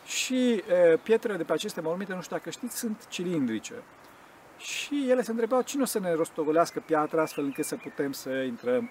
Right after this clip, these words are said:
în mormântul Domnului?" Și întrebându-se ele așa, se apropie de mormânt și văd un înger,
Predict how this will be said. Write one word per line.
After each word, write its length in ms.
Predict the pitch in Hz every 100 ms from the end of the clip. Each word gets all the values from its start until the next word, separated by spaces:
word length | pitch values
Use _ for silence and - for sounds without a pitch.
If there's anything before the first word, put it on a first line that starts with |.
| -
în 140 | 123
mormântul 420 | 123 123 127 120
Domnului?" 400 | 127 147 120 104 - - - - - - - - - - - - - - - -
Și 200 | - -
întrebându-se 640 | 202 180 196 320 381 - 262
ele 160 | 302
așa, 300 | 208 160 277
se 140 | 294 226
apropie 340 | 175 302 349
de 100 | 277
mormânt 580 | 180 151 120 113 160 - - - - - - - -
și 220 | - 190
văd 360 | 147 143 311 349
un 280 | 226 196 190
înger, 340 | 170 135 185